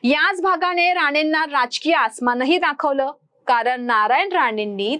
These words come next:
"देवही खाली आला तरी मला हरवू शकत नाही," असं वक्तव्य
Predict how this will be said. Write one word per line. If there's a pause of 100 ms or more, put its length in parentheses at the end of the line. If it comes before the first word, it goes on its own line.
"देवही
खाली
आला (320)
तरी
मला
हरवू
शकत
नाही,"
असं
वक्तव्य